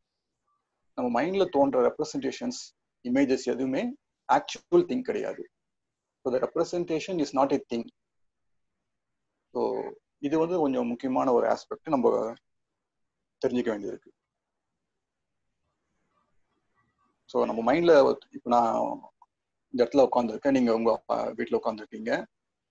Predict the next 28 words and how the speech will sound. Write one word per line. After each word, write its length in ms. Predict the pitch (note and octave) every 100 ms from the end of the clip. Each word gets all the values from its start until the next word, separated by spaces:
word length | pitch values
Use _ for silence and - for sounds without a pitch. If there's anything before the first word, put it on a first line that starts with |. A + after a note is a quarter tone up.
| _ _ _ -
இப்ப 160 | C3+
நான் 200 | C3 C3
உங்க, 220 | B2+ B2+
நீ 100 | C#3+
யாரெல்லாம் 420 | C3+ C3+ D3 D#3 D3+
வீட்ல 240 | D3 C#3+
உட்காந்துருக்கீங்க 680 | C#3 C#3+ C3+ C#3 C#3 C3+ -
போது 260 | - F#4+ E4
நான், 40 |
அ, 640 | D4 C#4 C3+ B2+ - - D#4 _ _ _ _ _ _
உங்க 180 | - C#3+
வீடு 180 | C#3+ D#3+
ஒரு 120 | C#3+
அப்ஸ்ட்ராக்டா 520 | C3 - D3 C3+ D3
எப்படி 200 | C#3+ B2
இருக்கும், 560 | B2+ B2 C3 C3 B2+ B2+
உங்க 260 | C3 A#2+ A#2
laptop 520 | A2+ A#2+ - B2 B2
கீழே 260 | - B2+ A#2+
வச்சிருப்பீங்க, 600 | A#2+ A#2 A2+ A2+ A#2 B2 - -
முன்னாடி 240 | B2 A#2+ A#2
chair 220 | B2 B2
போட்டு 200 | A2+ A2+
உட்காந்துருப்பீங்க, 380 | A2 A2 - B2+
அப்படின்னு 180 | B2+
ஒரு 120 | C3 A#2
அப்ஸ்ட்ராக்டா 320 | - C#3 D3
யோசிக்கிறேன்ல, 580 | C3 C#3 - A2 G#2+